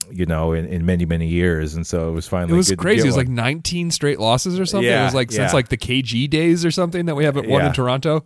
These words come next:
Speaker 1: That's right. Yep.
Speaker 2: So
Speaker 1: So
Speaker 2: technically
Speaker 1: hopefully
Speaker 2: that streak continues 'cause we won in Tampa Bay, but we did beat the Raptors on the road finally.
Speaker 1: Yeah.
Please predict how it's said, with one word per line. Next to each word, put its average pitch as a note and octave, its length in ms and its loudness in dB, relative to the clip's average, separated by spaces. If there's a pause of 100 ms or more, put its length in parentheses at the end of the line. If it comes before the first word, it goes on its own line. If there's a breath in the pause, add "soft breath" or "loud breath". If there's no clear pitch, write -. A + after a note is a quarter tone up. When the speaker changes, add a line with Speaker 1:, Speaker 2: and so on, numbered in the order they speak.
(180 soft breath)
Speaker 1:
That's F2+ 220 -4
right. E2+ 360 2 (100)
Yep. E2+ 320 -6
Speaker 2:
So - 160 -4
Speaker 1:
So - 40 -2
Speaker 2:
technically A3+ 260 2
Speaker 1:
hopefully F#3 200 4
Speaker 2:
that D#3 160 2
streak D3+ 280 0
continues C3+ 420 2
'cause A#2+ 140 -2
we B2+ 100 2
won C3 280 2
in A2+ 120 -4
Tampa A#2+ 300 0
Bay, A2 220 0
but G#2+ 140 0
we B2 100 2
did B2+ 440 0
beat A#2+ 200 0
the A2 80 -4
Raptors G#2+ 440 0
on G#2 100 2
the G2+ 100 0
road G2 280 -2
finally. F#2 320 -4
Speaker 1:
Yeah. D#2+ 200 0